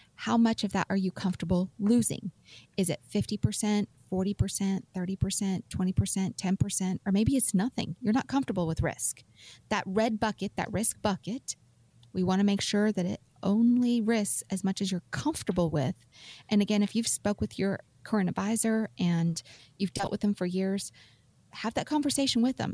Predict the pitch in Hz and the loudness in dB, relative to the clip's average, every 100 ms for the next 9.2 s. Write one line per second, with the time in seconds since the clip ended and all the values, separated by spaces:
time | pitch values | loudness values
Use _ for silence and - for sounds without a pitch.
0 | - 190 226 226 226 220 214 208 214 196 | -4 -2 2 4 4 4 2 0 -2 0
1 | 190 196 190 185 190 190 196 190 175 180 | 0 2 0 0 0 0 2 2 2 0
2 | - 180 - 185 180 180 180 175 - 175 | 0 -2 2 2 4 4 4 2 2 2
3 | 170 - - - - 202 175 - 202 202 | 0 -4 -20 -20 -4 0 0 2 0 2
4 | 190 175 175 180 - - - 180 170 - | 2 2 2 0 -2 -4 -4 -4 -4 0
5 | 196 185 175 - 185 180 180 180 185 - | 2 2 2 0 -2 0 2 2 0 -4
6 | - - 202 208 220 226 - 226 202 - | -18 -4 -2 0 0 0 2 2 2 2
7 | 294 311 - 294 277 262 226 202 208 - | 2 2 2 2 2 2 2 0 0 -2
8 | 214 226 - 214 190 - 208 185 185 185 | -2 -2 -6 -8 -10 -4 0 0 0 0
9 | 175 | 0